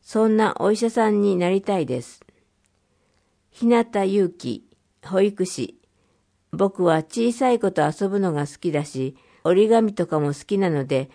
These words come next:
小さい子と馴染めて楽しく働けると思います。渡辺達樹、建築士。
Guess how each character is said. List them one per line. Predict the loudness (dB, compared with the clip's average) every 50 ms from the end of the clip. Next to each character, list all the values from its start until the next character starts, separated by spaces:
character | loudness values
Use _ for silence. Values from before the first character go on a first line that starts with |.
| _ _ _ _ _ _ -8
小 | -2 0 0 0
さ | 0 0 0 0
い | 0 -2
子 | -4 -4
と | -2 -2 0
馴 | 0 0 0 0
染 | 0 0
め | 0 0 0
て | -2 -4 -4
楽 | -2 -2 -2 0 -2
し | -2 -4 -6
く | -6 -4
働 | -4 -4 -4 -2 -2 -2 -2 0
け | 0 0
る | 0 0
と | 0 0 -2
思 | 0 -2 -2 -2
い | -2 -4
ま | -4 -6 -6
す。 | -8 -12 -18 _ _ _ _ _ _ _ _ _ _ _ _ _ _ _ _ _ _ _ _ _ _ _ _ _ _ _ _ _ _ _ _ _ _ _ _ _
渡 | -4 0 0 2 2
辺 | 4 4 2 2 0 -2
達 | -2 -6 -8 -8 -12 -18
樹、 | -14 -8 -8 -8 -8 -8 _ _ _ -8
建 | -2 0 0 0 0
築 | -2 -8 -6 -4 -6
士。 | -4 -4 -6 -6 -6 -8 -12